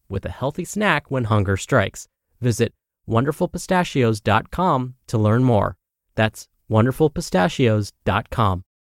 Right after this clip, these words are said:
This is Optimal Health Daily, episode fifteen fifty-eight,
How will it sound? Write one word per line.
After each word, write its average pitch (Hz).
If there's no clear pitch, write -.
This 208
is 110
Optimal 113
Health 113
Daily, 185
episode 123
fifteen 143
fifty-eight, -